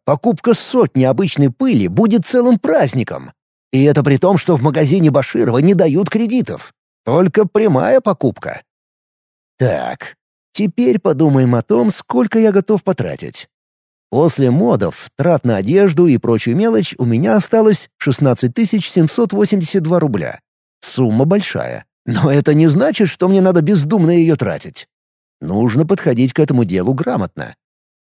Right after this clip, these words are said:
Скажите, а чем отличается пыль высшего класса от средней? В практическом смысле. Мне нужно пять сотен единиц, а вот какой именно, я пока что не решил. Поняв, что перед ней довольно крупный клиент...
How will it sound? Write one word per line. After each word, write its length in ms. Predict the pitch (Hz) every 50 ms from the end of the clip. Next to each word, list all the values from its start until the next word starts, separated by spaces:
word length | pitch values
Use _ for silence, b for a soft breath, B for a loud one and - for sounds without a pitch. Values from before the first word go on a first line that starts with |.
| _ _ _ -
Скажите, 720 | - - - 123 123 170 220 190 - 120 95 85 73 69
а 240 | 71 87 104 107 202
чем 320 | - - - - 220 214
отличается 580 | 214 180 202 196 147 - 202 190 160 - 180 156
пыль 220 | - - 208 151
высшего 400 | 143 170 175 - - 156 147 139
класса 380 | - 202 214 202 165 - - 147
от 80 | 151 -
средней? 540 | - 175 165 110 80 - - - - - _ _ _ _ _ _
В 80 | - -
практическом 540 | - 165 151 - 214 180 - - - 135 120
смысле. 460 | - 185 190 147 - - 64 - - _ _ _ _ _ _ -
Мне 160 | 104 123 147
нужно 320 | 160 180 180 127 143 170 139
пять 220 | - 180 170 -
сотен 300 | - 185 170 - 165 156
единиц, 600 | 147 156 151 165 190 208 208 165 - - - - -
а 120 | 95 98
вот 220 | 101 131 147 - -
какой 300 | 160 143 - 156 156 185
именно, 260 | 208 190 147 127 123
я 220 | 127 156 135 131
пока 260 | - 131 - - 135
что 160 | 113 - - 123
не 120 | 127 131
решил. 440 | 123 117 - - - 64 57 58 - _ _ _ _ _ _ _ _ _ _
Поняв, 440 | - - 104 113 135 160 175 170 123
что 180 | - - 165 -
перед 260 | 165 156 160 147 127
ней 200 | 151 170 175 160
довольно 360 | 135 147 151 160 160 151 147
крупный 360 | - - 151 170 127 - 135
клиент... 580 | - - 117 143 185 202 190 151 117 - -